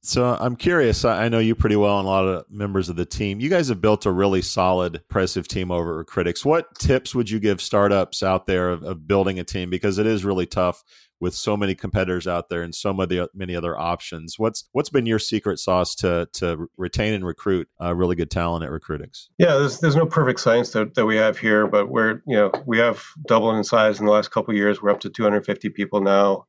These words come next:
Speaker 2: I think it's just, uh, you know, uh, a lot of people talk about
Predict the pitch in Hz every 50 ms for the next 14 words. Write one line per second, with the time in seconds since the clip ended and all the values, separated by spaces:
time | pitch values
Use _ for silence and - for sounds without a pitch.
0 | _ - 104 104 - - 120 - 127 104 - - - - 113 107 - - - -
1 | - 104 98 98 95 101 - - 110 101 98 95 92 - - _ - 120 113 113
2 | - - - 143 123 107 107 107 104 101 - 117 95 110 107 - 110 104 95 -
3 | 101 98 98 95 95 95 98